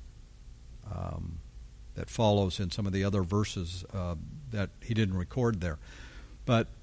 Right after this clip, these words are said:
and then he says in, uh, chapter seven, verses one and two, "My son, keep my words and treasure up my commandments with you.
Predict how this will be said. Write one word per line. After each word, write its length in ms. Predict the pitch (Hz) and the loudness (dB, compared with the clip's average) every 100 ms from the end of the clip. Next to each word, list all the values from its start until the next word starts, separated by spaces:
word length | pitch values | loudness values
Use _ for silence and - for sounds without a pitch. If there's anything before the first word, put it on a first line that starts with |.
| - - | -18 -2
and 160 | 120 120 | 4 8
then 140 | 131 | 10
he 60 | 131 | 8
says 400 | 147 127 120 135 | 10 8 8 6
in, 240 | 113 113 | 6 6
uh, 220 | 107 104 | 8 6
chapter 300 | - 131 120 | 6 4 4
seven, 380 | - 156 131 110 | 6 6 8 6
verses 640 | 104 110 110 123 110 101 | 6 6 4 2 2 2
one 200 | 120 123 | 6 8
and 140 | 117 - | 6 6
two, 160 | 156 | 4
"My 140 | 120 101 | 4 4
son, 280 | - 151 | 6 4
keep 200 | 113 156 | 6 2
my 140 | 127 131 | 4 4
words 360 | 123 143 127 | 6 6 6
and 120 | 110 95 | 4 0
treasure 540 | - 147 147 135 123 | 4 6 8 8 6
up 120 | 120 | 6
my 160 | 117 110 | 4 2
commandments 680 | - 113 123 123 98 - 123 | 2 4 6 6 4 0 2
with 240 | 123 - | 2 4
you. 240 | 110 90 | 2 2